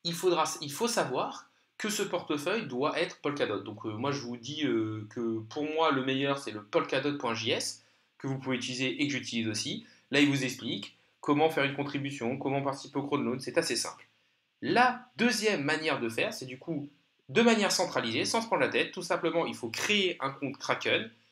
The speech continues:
et via ce compte Kraken, vous pouvez participer au Parachain, juste en ayant du Kusama sur Kraken, et ensuite vous mettez participer, et vous mettez le montant de Kusama que vous voulez mettre, et Kraken s'occupe de tout, et vous avez la libération sur Kraken.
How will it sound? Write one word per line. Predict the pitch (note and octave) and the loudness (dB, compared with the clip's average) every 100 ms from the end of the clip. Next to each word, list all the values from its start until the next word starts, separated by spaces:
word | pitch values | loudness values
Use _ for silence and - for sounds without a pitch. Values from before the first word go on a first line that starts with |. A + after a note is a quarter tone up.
| _ - | _ -6
et | A#2 | -4
via | A2+ D#3+ A#3+ | 0 2 4
ce | G3+ | 2
compte | E3 D3 | -2 -2
Kraken, | B2 A#2 D3+ | -2 0 -2
vous | E3 | -2
pouvez | C3+ B2 | -2 0
participer | B2 - A#2+ - - | 0 -2 -6 -6 -4
au | E3+ | -4
Parachain, | E3 A#2 G#2+ G#2 D#3+ - _ _ - | 0 0 2 0 0 -4 _ _ -8
juste | D3 F3+ - B2 | -4 -4 -4 -4
en | A#2 A2+ | -2 2
ayant | F#3 G3 D#3 | 2 2 -2
du | D3 | -4
Kusama | C#3+ C3+ C3+ | -2 0 0
sur | C3+ - | -2 -4
Kraken, | - G#2 G#2+ D#3+ - | -6 -2 -2 -2 -4
et | D#3 | -4
ensuite | D#3+ - C#3+ | -4 -4 -6
vous | C3+ | -4
mettez | A2 C#3 | -4 -4
participer, | - C3 - A#2+ - A2 C#3 | -4 -8 -6 -10 -8 -4 -2
et | E3+ | -2
vous | B2 | -4
mettez | A#2+ B2+ | -6 -4
le | B2+ A2+ | -2 -2
montant | D3 E3+ E3+ | -2 0 0
de | E3+ | -2
Kusama | C3+ A#2 B2+ | -6 -4 -4
que | D3 | -4
vous | |
voulez | A#2 F#2+ | -4 -2
mettre, | G#2+ - - _ _ - | -2 -4 -12 _ _ 6
et | |
Kraken | E3+ C3+ C#3 D3+ | 8 4 2 0
s'occupe | - D3 C#3 | -2 -6 -4
de | B2 | -4
tout, | A2+ A2+ | -4 -4
et | C#3+ | -2
vous | C#3+ C3+ | 0 0
avez | C3 | 2
la | B2+ | 2
libération | B2 A#2+ A2+ A2 F3+ | 0 2 2 0 -4
sur | D#3 | -8
Kraken. | B2+ A2+ G2+ | -4 -2 -2